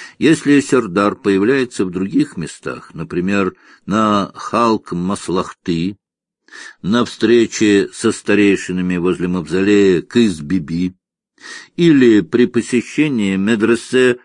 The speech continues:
Юсуфа Хемадани, то в эти места посторонний не проникнет. Тем более никогда точно неизвестно, кто перед тобой появится — сам Сердар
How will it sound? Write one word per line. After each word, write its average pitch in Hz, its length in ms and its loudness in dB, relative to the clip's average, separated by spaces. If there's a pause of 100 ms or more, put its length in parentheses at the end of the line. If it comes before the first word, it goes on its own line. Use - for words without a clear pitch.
(180)
Юсуфа 98 880 0
Хемадани, 82 840 -4 (800)
то 107 340 2
в 90 160 -8
эти 160 220 -4
места 67 680 -12 (240)
посторонний 80 720 -8
не 78 180 -10
проникнет. - 960 -18 (480)
Тем 127 320 2
более 98 580 2
никогда 113 880 -2
точно 92 560 0
неизвестно, 110 720 -4
кто 120 340 2
перед 104 340 -4
тобой 90 280 -2
появится — 76 560 -6
сам 139 640 -2
Сердар 135 760 0